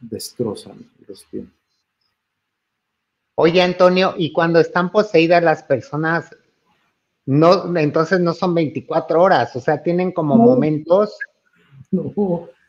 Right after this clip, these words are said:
Speaker 1: esta niña, yo te, el caso a mí me llegó tres años atrás.
Speaker 2: ¿Tres años? Ay, no.
Speaker 1: Es que es lo que, es, es, esa es la diferencia, Jorge.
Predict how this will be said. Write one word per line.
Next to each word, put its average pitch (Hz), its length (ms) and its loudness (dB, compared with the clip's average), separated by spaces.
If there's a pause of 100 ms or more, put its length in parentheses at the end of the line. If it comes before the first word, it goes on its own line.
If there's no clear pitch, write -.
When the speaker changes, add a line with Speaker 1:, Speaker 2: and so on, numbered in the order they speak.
(180)
Speaker 1:
esta 151 280 2
niña, 180 320 0
yo 175 160 0
te, 165 200 -8 (200)
el 143 160 0
caso 156 260 -4
a 180 40 -4
mí 175 120 -4
me 170 100 -10
llegó 165 220 -4
tres 160 240 -8
años 156 220 -6
atrás. 147 680 -16 (680)
Speaker 2:
¿Tres 175 420 4
años? 190 600 4 (1800)
Ay, 127 80 -14
no. 101 180 -14 (920)
Speaker 1:
Es 131 160 -4
que 220 80 2
es 214 60 0
lo 214 120 -2
que, 180 80 -2
es, 147 340 -10
es, 151 360 -8
esa 147 220 -2
es 160 60 -4
la 156 120 0
diferencia, 135 540 -4
Jorge. 107 220 -16